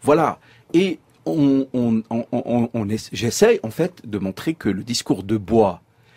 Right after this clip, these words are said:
qui est tenu par les textes religieux évidents ressemble, en fait, beaucoup aussi au discours de bois que, que tiennent,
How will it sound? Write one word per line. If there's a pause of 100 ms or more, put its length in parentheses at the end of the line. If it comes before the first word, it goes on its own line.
(220)
qui
est
tenu (520)
par
les
textes
religieux
évidents
ressemble,
en
fait,
beaucoup (280)
aussi
au
discours
de
bois
que, (300)
que
tiennent,